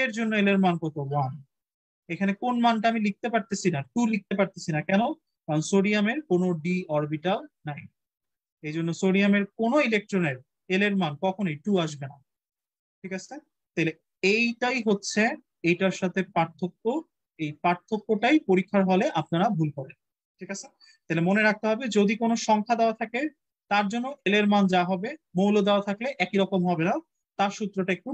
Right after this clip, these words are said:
different হবে। ঠিক আছে, এখানে এই কথাটাই বলে দিচ্ছি। এবার এম মানে কি ভাইয়া? এম মানে plus minus এল, এই যে লেখা আছে plus minus এল, তাহলে এটা মানে হচ্ছে জিরো প্লাস মাইনাস ওয়ান, প্লাস মাইনাস টু, প্লাস মাইনাস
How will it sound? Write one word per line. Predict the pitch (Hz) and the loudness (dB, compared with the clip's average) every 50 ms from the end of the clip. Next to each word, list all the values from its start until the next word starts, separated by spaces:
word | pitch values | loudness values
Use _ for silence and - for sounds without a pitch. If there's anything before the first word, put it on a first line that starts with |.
| 202 | -2
different | 165 160 - 170 151 147 151 143 | -2 0 0 -2 -2 -2 -2 -4
হবে। | 139 143 143 - | -6 -6 -6 -4
ঠিক | 185 190 | -2 -2
আছে, | 196 - - - | -2 -2 -2 -2
এখানে | 175 175 185 180 175 | 0 2 2 2 2
এই | 170 175 | 2 0
কথাটাই | 170 170 180 170 165 156 147 | -2 -2 -2 -4 -4 -4 -4
বলে | 147 139 127 127 | -4 -6 -8 -10
দিচ্ছি। | - - - _ _ _ _ _ _ _ _ _ _ _ _ _ _ _ _ _ _ _ - - - - - 196 214 | -14 -18 -20 _ _ _ _ _ _ _ _ _ _ _ _ _ _ _ _ _ _ _ -20 -20 -20 -10 -4 -2 0
এবার | 220 226 202 185 190 202 - _ _ - 214 247 | 2 2 2 2 2 0 -6 _ _ 0 2 2
এম | 262 269 262 247 | 2 2 2 2
মানে | 240 233 220 220 | 2 2 0 -2
কি | 233 233 185 | -4 -4 0
ভাইয়া? | 196 208 214 247 311 - - 185 | 0 0 0 0 -2 -2 -2 -2
এম | 208 208 208 | 0 2 2
মানে | 208 208 208 202 - | 2 2 0 0 -2
plus | 220 214 208 - - | -2 -4 -2 -2 -2
minus | - 185 226 220 - 208 196 | -2 0 -2 -2 0 -2 -2
এল, | 196 214 - _ _ - | -2 -2 -6 _ _ -8
এই | 165 165 | -6 -4
যে | 175 175 170 | -2 -2 -2
লেখা | 175 - - 185 175 | -2 -2 -2 -4 -2
আছে | - 185 175 - | -2 -6 -6 -4
plus | 180 175 175 - | -2 -4 -4 -2
minus | - 175 180 180 - - 165 | -2 -2 -2 -2 -2 -4 -4
এল, | 156 165 165 _ _ _ _ _ _ _ - | -4 -4 -6 _ _ _ _ _ _ _ -8
তাহলে | 160 160 160 165 - 170 175 | -6 -4 -6 -4 -4 -2 -2
এটা | 180 220 226 214 | 0 0 -2 0
মানে | 202 202 202 196 | 0 2 2 2
হচ্ছে | 190 - - 185 175 151 147 | 0 -2 -2 -2 -2 0 0
জিরো | 165 160 160 170 180 202 202 _ _ _ _ _ _ | 0 2 2 2 0 -2 -4 _ _ _ _ _ _
প্লাস | - 165 165 165 - - - | -8 -6 -6 -8 -8 -6 -4
মাইনাস | 165 160 160 160 156 160 156 - - | -2 0 2 2 0 -2 -4 -4 -2
ওয়ান, | 156 151 156 180 202 - _ _ _ | -2 0 0 0 -2 -6 _ _ _
প্লাস | - 160 165 - - 165 | -4 -4 -4 -4 -2 -2
মাইনাস | 156 156 156 151 151 - - - | 0 0 0 -2 -4 -6 -8 -4
টু, | - 165 190 240 - - | 0 0 0 0 -2 -2
প্লাস | 160 151 - - - | -2 -2 -2 -4 -4
মাইনাস | 151 143 143 147 147 | -4 -2 -2 -4 -4